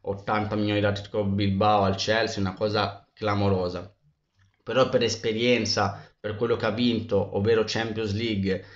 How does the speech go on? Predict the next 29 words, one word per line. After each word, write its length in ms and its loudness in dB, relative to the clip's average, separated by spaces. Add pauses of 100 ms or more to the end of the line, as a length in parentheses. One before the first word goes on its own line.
(160)
eccetera, 380 -4
eccetera, 760 2
io 200 2
fossi 380 -2
il 120 -2
Napoli, 720 0 (200)
se 160 -6
il 80 -4
P 100 -2
S 200 -4
G 180 -2
mi 120 -2
paga 380 4
ben 380 0
parte 400 0
dello 160 2
stipendio, 720 0
punterei 480 0
su 160 -6
Keylor 280 0
Navas, 640 -6
perché 280 -10
Keylor 300 2
Navas 480 2
ti 120 -6
porta 300 0
quell'esperienza 720 -2
in 140 -2
più, 340 -2